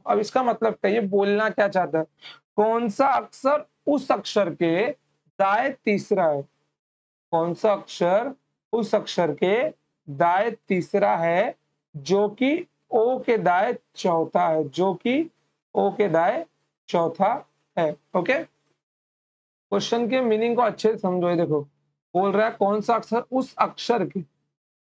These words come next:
उस अक्षर के दाएं तीसरा है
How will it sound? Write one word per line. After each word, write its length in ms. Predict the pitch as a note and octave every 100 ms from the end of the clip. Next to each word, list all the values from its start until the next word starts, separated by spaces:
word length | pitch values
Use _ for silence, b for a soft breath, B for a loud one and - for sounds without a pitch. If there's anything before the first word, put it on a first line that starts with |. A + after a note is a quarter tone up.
| _ _ A#3+
उस 320 | C4+ - - -
अक्षर 520 | G3+ G3 - B3 B3+
के 140 | A#3+
दाएं 340 | A3+ F#3+ G#3 A#3+
तीसरा 520 | - A3 G3+ G3+ G3+
है 500 | F3+ F#3 F#3 F#3 B3